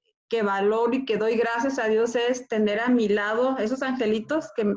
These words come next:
han dado su ayuda para mi crecimiento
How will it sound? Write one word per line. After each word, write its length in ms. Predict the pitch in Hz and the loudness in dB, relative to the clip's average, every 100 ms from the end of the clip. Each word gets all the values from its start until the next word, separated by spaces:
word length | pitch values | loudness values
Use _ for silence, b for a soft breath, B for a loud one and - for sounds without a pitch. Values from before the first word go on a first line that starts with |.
| - _ | -4 _
han 320 | 202 233 226 208 | -4 -2 -4 -4
dado 480 | 226 233 247 247 - | -2 0 0 -2 -10
su 180 | - 226 | -8 -2
ayuda 460 | 202 202 220 254 262 | 0 2 2 2 0
para 180 | 226 214 | -2 0
mi 140 | 202 | 0
crecimiento 800 | 202 202 202 190 196 214 254 269 | 0 -2 -2 -2 0 0 -2 -4